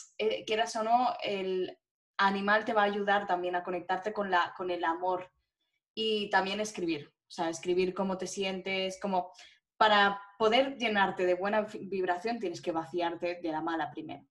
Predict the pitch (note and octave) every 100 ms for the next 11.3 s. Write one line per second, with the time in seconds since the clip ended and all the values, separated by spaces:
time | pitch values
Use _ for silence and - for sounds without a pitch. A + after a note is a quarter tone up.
0 | _ - G3 - G#3+ F#3+ - - _ -
1 | G#3 G#3+ - - - _ _ G#3 G#3+ A3+
2 | A3+ A3 - - G#3 A3 A#3+ A#3 - G#3+
3 | G#3+ G3+ F#3+ F#3+ G#3 F#3 F#3+ A#3+ G#3 -
4 | D#3+ - - _ - G#3 A#3+ A#3 G#3+ G3+
5 | F#3+ F#3 F#3 F3+ F3 E3+ A#3+ E4 C4+ B3
6 | G#3 G3 F3 G3+ D#4 F4 D4+ G3+ F#3+ -
7 | G3 C4+ - G3+ F#3 F3 F3 F3+ - -
8 | - - F3+ F3+ A3 B3+ G3 G3 F#3 G#3
9 | A3 A#3 C4+ - _ _ - G3 F#3 F#3
10 | F#3 F3+ B3 B3+ A3+ F3 E3+ E3 D#3+ D#3+
11 | D#3 -